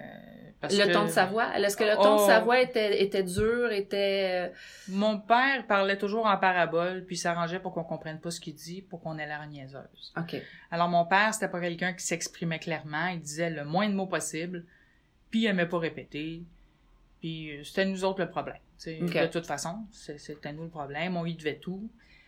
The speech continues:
Speaker 1: Puis, euh, non pas une voix, euh, forte, une voix plutôt, euh, à l'intérieur de sa bouche, là, on comprenait pas toujours ce qu'il disait, puis il se forçait pas trop non plus.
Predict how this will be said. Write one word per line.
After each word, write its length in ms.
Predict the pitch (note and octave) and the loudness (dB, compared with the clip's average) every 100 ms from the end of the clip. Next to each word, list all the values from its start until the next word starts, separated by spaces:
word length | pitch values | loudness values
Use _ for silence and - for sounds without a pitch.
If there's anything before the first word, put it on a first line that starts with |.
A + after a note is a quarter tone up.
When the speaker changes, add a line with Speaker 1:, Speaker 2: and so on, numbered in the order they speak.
| _ _ _ _ - | _ _ _ _ -18
Speaker 1:
Puis, 280 | D#3+ E3 | -8 -4
euh, 60 | D#3+ | -2
non 300 | E3 G3 A#3+ | 2 2 2
pas 180 | A#3+ C#4+ | 2 0
une 140 | C4 | 2
voix, 460 | G#3 F#3+ G3+ G#3+ G#3+ | -2 0 2 4 4
euh, 140 | F#3+ F3 | 4 0
forte, 420 | - F#3 F#3 - | 2 2 2 0
une 120 | F3+ | -4
voix 200 | F3 G3 | 2 2
plutôt, 440 | G3 G3+ A#3 C4 A3+ | 2 -4 -2 -2 0
euh, 40 | |
à 440 | F#3 D#3+ D3+ D3+ E3 | 0 -2 -4 -4 -2
l'intérieur 480 | F3+ F#3 F3+ F#3 F#3+ | 0 0 0 2 2
de 100 | F3 | 0
sa 180 | F3+ | 0
bouche, 360 | E3 F3+ G#3 - | 0 -2 -4 -4
là, 180 | G3 G3 | -2 -2
on 280 | E3+ D#3+ E3 | -4 -6 -4
comprenait 380 | F3+ G#3 G#3+ | -4 -2 -4
pas 100 | B3 | -4
toujours 260 | A#3+ G3+ G3+ | -4 -4 -6
ce 80 | G3+ | -8
qu'il 120 | G3 | -8
disait, 420 | E3+ E3 D3+ D3+ | -4 -2 -2 -2
puis 220 | D#3 D#3 D#3 | -8 -12 -12
il 40 | |
se 100 | - | -10
forçait 260 | - F#3+ G#3 | -8 -6 -6
pas 140 | G3+ | -6
trop 200 | E3+ E3 | -8 -10
non 200 | D#3 C#3 C#3 | -12 -14 -16
plus. 360 | D3 E3+ A3 | -12 -8 -8